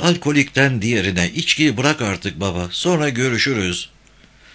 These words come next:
"Huysuz ve agresifsin," diyerek yeniden mırıldandı babam. Son bir kez daha gülümseyip kayış gibi olmuş yanağına bir öpücük kondurdum. "Sana çekmişim," diye fızıldadım.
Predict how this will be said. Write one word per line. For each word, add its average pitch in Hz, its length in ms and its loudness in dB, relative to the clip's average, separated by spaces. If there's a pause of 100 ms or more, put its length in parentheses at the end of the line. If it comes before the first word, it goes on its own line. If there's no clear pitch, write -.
(160)
"Huysuz 95 540 2
ve 110 40 0
agresifsin," 110 840 4
diyerek 95 340 6
yeniden 117 380 2
mırıldandı 104 680 0
babam. 85 360 0 (720)
Son 202 340 4
bir 190 180 2
kez 107 420 2
daha 113 200 0
gülümseyip 87 680 0
kayış 165 340 2
gibi 151 160 -2
olmuş 147 340 0
yanağına 135 440 0
bir 127 100 0
öpücük 107 440 -2
kondurdum. 82 680 -2 (340)
"Sana 202 320 -2
çekmişim," 85 680 0
diye 87 160 0
fızıldadım. 82 720 -4